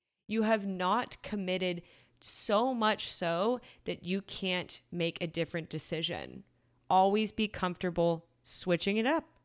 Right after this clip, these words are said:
if you need to, if you don't like where things are headed. This one's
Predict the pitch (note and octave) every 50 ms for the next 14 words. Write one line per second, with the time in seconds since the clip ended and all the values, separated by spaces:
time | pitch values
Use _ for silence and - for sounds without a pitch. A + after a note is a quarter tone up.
0 | - - F3 - F#3 G#3 A#3 A#3+ B3 C#4 D#4+ D#4+ - - G#3+ D#3 D#3+ D3+ - F3+
1 | F#3+ G#3+ A3 A#2+ G#3 A3 A#3+ A#3 - A#3+ A#3+ - - A#3+ B3+ A#3+ C4 C4 A#3+ B3
2 | D4+ E4+ D4+ - - E3+ - _ _ _ _ _ _ _ _ _ _ _ _ _
3 | _ _ _ _ _ _ _ - F3+ A3 B3 B3+ - - - D4+ D4+